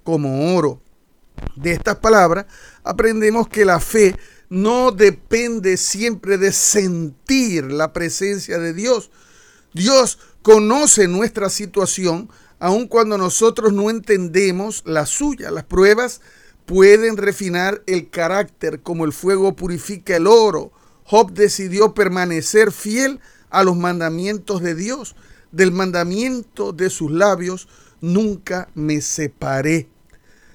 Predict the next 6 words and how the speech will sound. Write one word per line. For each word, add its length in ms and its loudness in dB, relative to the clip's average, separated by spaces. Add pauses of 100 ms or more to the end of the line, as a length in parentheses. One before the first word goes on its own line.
(120)
Así 360 -6
que 300 0 (180)
Job 260 0
respondió 840 -2
con 200 -4
esperanza, 1000 -2